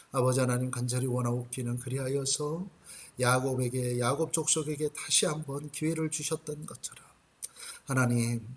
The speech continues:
아버지 하나님께서 우리 민족들에게, 또한 우리에게, 각자에게 부여해 주신 그 기회를 다시 한번 부둥켜 안고 달려나아갈 수 있는 그런 우리가 될 수 있도록 하나님 도와주시옵소서.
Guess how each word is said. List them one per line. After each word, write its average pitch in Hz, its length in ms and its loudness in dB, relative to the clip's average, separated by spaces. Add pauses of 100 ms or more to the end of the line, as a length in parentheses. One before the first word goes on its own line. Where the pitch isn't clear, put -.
(560)
아버지 151 300 6
하나님께서 151 840 2 (600)
우리 170 220 6
민족들에게, 147 760 2
또한 139 560 2
우리에게, 127 380 0
각자에게 120 520 -6
부여해 139 360 0
주신 165 540 -2 (440)
그 202 160 4
기회를 151 380 4
다시 139 240 2
한번 139 220 -2
부둥켜 170 480 0
안고 151 200 -4
달려나아갈 139 600 -4
수 - 180 4
있는 135 300 -6 (580)
그런 139 300 0
우리가 127 320 0
될 113 160 -2
수 - 180 8
있도록 117 300 -4
하나님 113 320 -8
도와주시옵소서. - 1120 -2